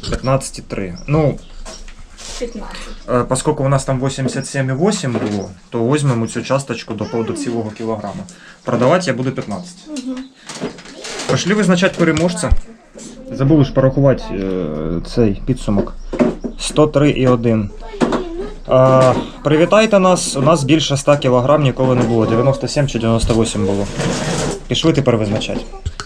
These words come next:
Speaker 1: Друзі, дивіться, я виписав собі, ну так, йшов по списку, там, е, зустрічав коментарі,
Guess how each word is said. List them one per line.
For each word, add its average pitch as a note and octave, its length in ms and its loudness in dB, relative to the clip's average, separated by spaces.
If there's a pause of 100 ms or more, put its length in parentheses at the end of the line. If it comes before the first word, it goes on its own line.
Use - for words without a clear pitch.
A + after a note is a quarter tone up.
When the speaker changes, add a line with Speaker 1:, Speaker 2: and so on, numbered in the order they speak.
(260)
Speaker 1:
Друзі, D3 240 0
дивіться, C#3+ 400 4
я C3 60 4
виписав C#3 420 2
собі, A2+ 280 -2
ну E3 100 6
так, C3 160 2
йшов - 280 0
по - 80 0
списку, - 580 -2
там, A#2+ 400 2
е, A#2 200 2
зустрічав B2+ 560 -2
коментарі, A2 680 -4